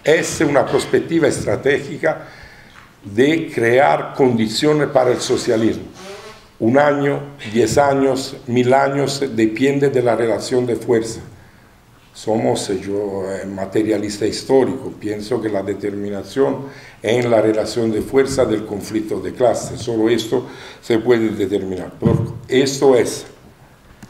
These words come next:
cambiar y pensar que la táctica va a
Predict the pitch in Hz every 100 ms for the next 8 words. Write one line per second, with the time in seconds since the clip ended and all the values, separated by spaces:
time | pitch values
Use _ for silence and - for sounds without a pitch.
0 | - - 120 117 127 147 127 90 - -
1 | - - - - - 127 127 127 117 -
2 | 127 98 - - - - - - - -
3 | - - - - - - - - - -
4 | - - - - - - 131 117 113 131
5 | 151 - - 95 - - - - - -
6 | 101